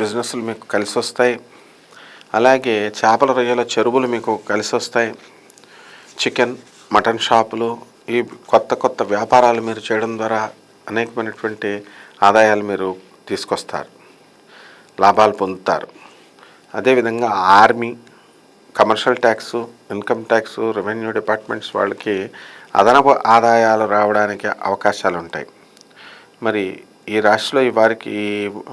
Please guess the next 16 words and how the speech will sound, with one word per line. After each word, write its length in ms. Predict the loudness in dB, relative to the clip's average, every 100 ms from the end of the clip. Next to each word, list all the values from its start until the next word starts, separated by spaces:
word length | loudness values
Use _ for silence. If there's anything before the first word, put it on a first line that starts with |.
| -8
కొంతమందికి 520 | -6 -4 -4 -4 -6 -8
సన్మానం 420 | -6 -2 -2 -2 -2
అనేటటువంటిది 640 | -4 -6 -12 -16 -14 -10 -6
జరగడం 360 | -4 -6 -12 -8
జరుగుతుంది. 500 | -8 -8 -8 -12 -12 -14 -18 _ _ -20 -20 _ -6
మిమ్మల్ని 300 | 0 0 0 -2
మీ 60 | -4
బంధువులంతా 540 | -4 0 0 -2 -2 -2 0
కూడా 160 | 0 0 -4 -10 -20 _ -6
మిమ్మల్ని 340 | -4 -2 -4 -6 -8
గుర్తించడం 600 | -8 0 0 0 0 2 0
అనేటటువంటిది 760 | 0 -2 -4 -6 -6 -8 -6 -6 -6 -10 -14 -2
చేస్తారు. 520 | 0 0 -6 -12 -14 _ _ _ _ _ -20 -20 -20 _
కాబట్టి 360 | 0 0 0 -4 -6 -8 _ _ _ _ -10
ఇంతకాలంగా 760 | -8 0 2 6 6 6 6 6 6 2 _ _ 4 6 6 2
అణిగిపోయినటువంటి 960 | 0 0 2 0 0 -4 -4 -2 -4